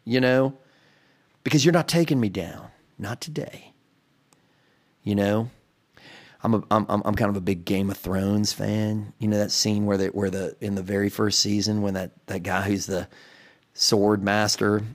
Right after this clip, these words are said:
and he's teaching Arya Stark with his wooden sword, and they come and they're coming to kill him and, and then take her.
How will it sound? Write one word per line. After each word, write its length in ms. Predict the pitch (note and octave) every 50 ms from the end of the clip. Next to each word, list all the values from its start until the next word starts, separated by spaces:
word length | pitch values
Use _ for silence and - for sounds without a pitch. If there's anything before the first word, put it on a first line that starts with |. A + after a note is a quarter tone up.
| - _ -
and 160 | G2+ F#2+ F#2
he's 160 | F#2 F#2 -
teaching 600 | - - - G#2+ G2 - - G#2 G2+ G2+ G2+ G2+ - - - - - - - _ _ -
Arya 520 | - G2+ G2+ G2+ G#2 G#2 G#2 G2+ G2 G2
Stark 580 | G2 - - - - A2+ G#2 G#2 G#2 G#2 G2+ -
with 140 | G#2 F#2+ F#2
his 140 | F#2+ F2+
wooden 360 | F#2+ F2 G2+ G#2 G2 G2+ G#2 G#2
sword, 580 | - - G#2+ G2+ G2 G2+ G2+ G#2 G#2+ G#2+ G#2+ - - - - - - -
and 100 | - G#2+
they 60 | A#2 -
come 320 | - - A#2+ A2 A2 G#2+
and 80 | G#2 G2+
they're 80 | G2
coming 260 | - - C3+ A2+ A2
to 60 | G2+ -
kill 320 | - - - A2+ G#2+ G#2+
him 160 | A2 G#2+ G#2+
and, 160 | G2+ G2 G2 -
and 140 | G2 G2 G2
then 120 | G2 F#2+
take 260 | F2+ - G#2+ G2+ G2 -
her. 360 | - G#2 G#2 G#2+ A2 A2